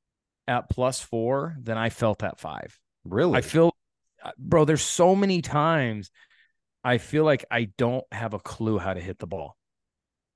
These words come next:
Speaker 2: That
Speaker 1: It's,
Speaker 2: is
Speaker 1: it's the
Speaker 2: shocking to me.
Speaker 1: it's, it's the funniest thing. I mean, is that a lie? Yes. Like, I can't hit the ball. It's just like,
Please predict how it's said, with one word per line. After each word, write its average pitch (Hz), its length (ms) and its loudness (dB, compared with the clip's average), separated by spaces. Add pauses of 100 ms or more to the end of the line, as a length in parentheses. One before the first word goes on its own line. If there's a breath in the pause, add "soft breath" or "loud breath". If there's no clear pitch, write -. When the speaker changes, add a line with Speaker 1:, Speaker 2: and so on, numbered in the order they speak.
(120)
Speaker 2:
That 156 100 6
Speaker 1:
It's, 127 80 4
Speaker 2:
is 110 80 4
Speaker 1:
it's 160 160 2
the 110 60 4
Speaker 2:
shocking 95 360 -2
to 85 60 -6
me. 76 240 -10 (100)
Speaker 1:
it's, 147 180 0 (140)
it's - 220 0
the 147 180 2
funniest 151 640 0
thing. 120 360 0
I 127 80 -2
mean, 127 260 -2 (1500 soft breath)
is 123 100 -2
that 156 180 4
a - 20 4
lie? 113 240 2
Yes. 101 460 -6
Like, 87 160 -10
I 92 80 -6
can't 98 320 -8
hit 95 160 -10
the 92 80 -8
ball. 92 340 -2
It's 117 140 0
just - 360 0
like, 123 300 2